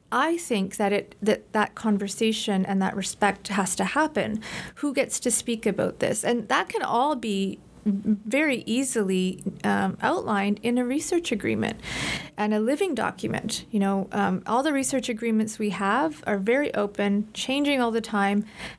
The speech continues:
and they're at the discretion of the communities that I serve. But that's all needs to be negotiated out. And when it, when a researcher speaks and then it, it doesn't come out the way it should,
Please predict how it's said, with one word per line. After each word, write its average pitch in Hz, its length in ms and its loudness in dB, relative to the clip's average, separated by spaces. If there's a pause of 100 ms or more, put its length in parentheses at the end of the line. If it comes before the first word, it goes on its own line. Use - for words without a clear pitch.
and 196 500 2 (120)
they're 208 600 0
at 349 100 -2
the 277 60 -2
discretion 240 600 0
of 220 100 0
the 214 80 -6
communities 220 640 0
that 208 140 0
I 190 100 2
serve. 247 720 -2
But 233 140 0
that's - 500 0 (160)
all 254 220 2
needs 262 280 0
to - 80 -6
be 233 100 2
negotiated 208 600 0
out. 233 240 2
And 208 160 -2
when 220 160 2
it, 220 240 -2
when 214 240 2
a 202 120 0
researcher 254 580 0
speaks 240 440 0
and 208 200 2
then 208 140 2
it, 208 180 -2 (120)
it - 160 -2
doesn't 233 440 -2 (380)
come 233 240 -2
out 226 180 2
the 220 100 2
way 208 140 2
it - 120 -2
should, 214 540 0